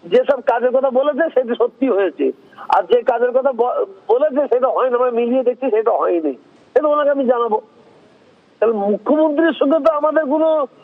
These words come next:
মানে, দ্বন্দ্ব নাই, মুখ্যমন্ত্রীর সঙ্গে আমাদের কোনো দ্বন্দ্ব নেই। আচ্ছা, মুখ্যমন্ত্রীর নির্দেশ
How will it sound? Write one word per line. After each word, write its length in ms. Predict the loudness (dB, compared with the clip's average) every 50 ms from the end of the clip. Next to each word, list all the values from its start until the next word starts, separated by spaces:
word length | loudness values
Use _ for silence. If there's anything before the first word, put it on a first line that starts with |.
| -20 _ _
মানে, 400 | -2 -2 0 0 0 0 0 -2 -4 -6 -8 -6 -2
দ্বন্দ্ব 360 | 0 0 0 0 0 0 0
নাই, 260 | 2 2 0 0 -2 -4 -8 -14 -20 -20 -20 -20 -20 -20 -20 _ _ _ _ _ -4
মুখ্যমন্ত্রীর 580 | -4 -2 0 0 0 0 2 2 0 0 0
সঙ্গে 160 | 0 2 2 2
আমাদের 400 | 2 2 2 0 0 0 0 0
কোনো 220 | 0 0 0 0
দ্বন্দ্ব 260 | 0 0 0 0 0
নেই। 140 | 0 0 0
আচ্ছা, 240 | 0 0 0 0 -2
মুখ্যমন্ত্রীর 720 | -2 -4 -6 -4 -4 -2 -2 -2 -2 -2 -2 0 0 0 0
নির্দেশ 520 | 0 -2 -2 -2 0 0 0 0 -2